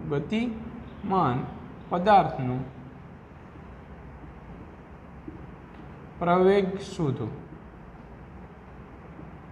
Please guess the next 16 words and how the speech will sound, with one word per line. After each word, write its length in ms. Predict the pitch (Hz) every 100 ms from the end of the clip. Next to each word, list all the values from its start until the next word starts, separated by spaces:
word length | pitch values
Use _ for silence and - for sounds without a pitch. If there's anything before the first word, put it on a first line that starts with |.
| - - - - - - - - - - -
તો 100 | -
વિદ્યાર્થી 460 | 220 208 233 247 254
મિત્રો, 360 | 247 240 247 247 - - - - - - - - -
પ્રવેગ 260 | 202 202 220
શોધવા 340 | 240 220 226
માટે 260 | 220 214 220
શું 240 | 226 233
કરીશું? 380 | 233 233 233 240 - - - -
તો 80 |
વિદ્યાર્થી 420 | 233 196 240 240 247
મિત્રો, 260 | 226 240
આપને 280 | 190 226 214
ખ્યાલ 320 | - 226 226
છે 160 | 226 208
કે 240 | 185 190
જેમ 380 | 165 196 240 135